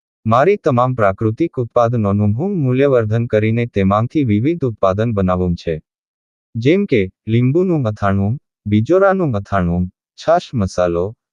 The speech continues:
સરગવાના પાનનો પાવડર વગેરે બનાવીને વેચાણ કરું છું.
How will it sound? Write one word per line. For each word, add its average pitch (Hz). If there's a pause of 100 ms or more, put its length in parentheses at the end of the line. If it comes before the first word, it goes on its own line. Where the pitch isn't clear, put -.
સરગવાના 175
પાનનો 104
પાવડર 123
વગેરે 104
બનાવીને 107
વેચાણ 107
કરું 92
છું. 82